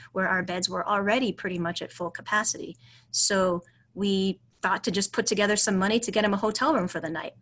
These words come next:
And we started talking to a bunch of our friends from the rest of the city and saying, "Hey, let's just put together a bunch of, uh, a bunch of money for donations to be able to, you know, p-,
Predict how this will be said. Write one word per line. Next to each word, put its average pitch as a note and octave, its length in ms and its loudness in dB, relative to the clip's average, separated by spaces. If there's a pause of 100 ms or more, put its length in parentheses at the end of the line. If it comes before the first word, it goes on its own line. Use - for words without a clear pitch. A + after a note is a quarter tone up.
(120)
And F#3 100 -4
we F3+ 80 -4
started F#3 320 0
talking F#3+ 300 0
to F3+ 40 0
a F3 40 -2
bunch F3+ 200 -2
of F3 80 -6
our F3 140 2
friends F3+ 380 -2
from F3 260 -4
the E3+ 80 -4
rest F3+ 280 -2
of F3 120 -4
the E3+ 220 -4
city A3+ 400 0
and F3+ 120 0
saying, F#3 260 -2
"Hey, B3+ 300 0 (300)
let's G3+ 160 0
just - 180 -2
put A3 120 -2
together F#3+ 340 2
a E3+ 40 0
bunch F#3+ 260 -2
of, G3 240 0
uh, F3 280 -2
a - 60 -4
bunch F#3 240 -4
of G#3+ 80 -2
money F3+ 240 0
for F3+ 160 -4
donations F3+ 640 -2 (280)
to - 100 -4
be - 100 -12 (200)
able G3+ 240 2
to, F#3+ 420 0
you A3+ 80 -4
know, G3+ 120 0
p-, - 220 -10